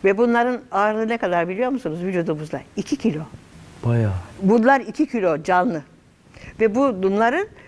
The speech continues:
Speaker 1: biz canlı tutmamız lazım. İşte öldürmememiz için neler gerekiyor, azaltmamamız lazım.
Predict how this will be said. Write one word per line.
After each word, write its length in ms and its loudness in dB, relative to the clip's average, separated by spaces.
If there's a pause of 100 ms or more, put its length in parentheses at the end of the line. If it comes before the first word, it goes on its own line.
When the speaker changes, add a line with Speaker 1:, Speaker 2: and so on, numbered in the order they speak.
(140)
Speaker 1:
biz 260 0 (240)
canlı 340 2
tutmamız 500 -2
lazım. 360 -2 (580)
İşte 200 -2
öldürmememiz 640 2
için 260 -2
neler 280 4
gerekiyor, 420 2
azaltmamamız 720 0
lazım. 340 0